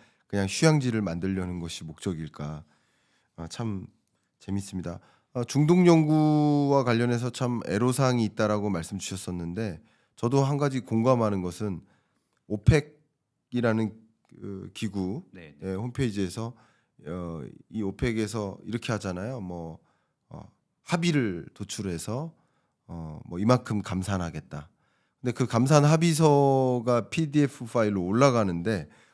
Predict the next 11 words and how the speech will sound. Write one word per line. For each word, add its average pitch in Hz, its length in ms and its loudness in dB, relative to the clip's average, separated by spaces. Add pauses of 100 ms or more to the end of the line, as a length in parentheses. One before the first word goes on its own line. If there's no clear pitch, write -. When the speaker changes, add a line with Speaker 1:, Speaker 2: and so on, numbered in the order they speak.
(200)
Speaker 1:
미소 123 340 0
짓고 143 420 -2
계신 120 240 -2
거 117 120 -2
보니까 110 420 -2 (320)
저랑 123 220 4
같은 143 300 -2
생각이실 123 380 2
텐데, 95 420 -6 (300)
제가 143 220 2
한번 160 480 2